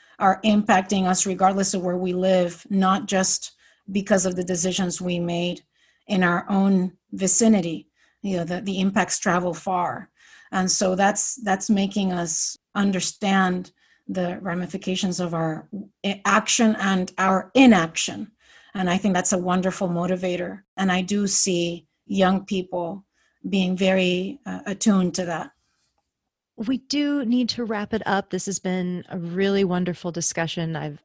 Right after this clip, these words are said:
Speaker 2: I feel like I've learned a lot, and I'm inspired to do more. Do you have any final thoughts that you'd like to share before we wrap up?
Speaker 1: Yes, I, I'd say to people that doing racial equity work,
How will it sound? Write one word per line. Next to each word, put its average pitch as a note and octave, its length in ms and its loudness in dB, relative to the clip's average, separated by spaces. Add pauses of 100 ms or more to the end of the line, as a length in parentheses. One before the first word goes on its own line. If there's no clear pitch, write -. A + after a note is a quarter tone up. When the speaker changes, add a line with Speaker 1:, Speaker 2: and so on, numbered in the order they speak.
Speaker 2:
I D#3+ 200 -4
feel E3+ 220 -6
like E3 180 -4
I've D#3 140 -6
learned E3+ 300 -4
a E3+ 60 -2
lot, D#3+ 480 0
and D#3+ 200 -8
I'm D3+ 120 -6
inspired E3+ 800 -2
to E3+ 60 -6
do F3 200 -2
more. D#3+ 520 -2 (320)
Do A#3 140 -2
you D4 120 -2
have C4 260 -6
any B3 280 -2
final A#3+ 360 -2
thoughts - 640 -6
that C#4 140 -2
you'd C#4+ 140 -8
like C#4 200 -6
to C#4 100 -8
share C#4+ 500 -2
before C4+ 280 -6
we C#4 120 -2
wrap B3+ 260 -4
up? D4+ 160 -6 (800)
Speaker 1:
Yes, A#3+ 580 6
I, C4+ 320 6 (460)
I'd D4 200 6
say B3 280 6
to A#3+ 100 6
people G3+ 800 2 (200)
that G3 420 4 (540)
doing B3 520 8
racial A3 400 2
equity G#3+ 340 2
work, G3 560 0